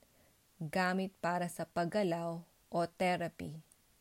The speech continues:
Iba pang kapansanan sa kalusugan. Isang malawak na kategorya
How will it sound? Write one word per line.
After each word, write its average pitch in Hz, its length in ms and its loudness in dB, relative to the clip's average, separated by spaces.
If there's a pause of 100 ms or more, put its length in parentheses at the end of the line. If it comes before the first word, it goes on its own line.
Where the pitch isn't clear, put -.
(2500)
Iba 190 240 0
pang 202 160 0
kapansanan 202 880 -2
sa 175 160 -6
kalusugan. 180 880 -2 (960)
Isang 220 400 2
malawak 202 560 4
na 180 160 -4
kategorya 170 1040 0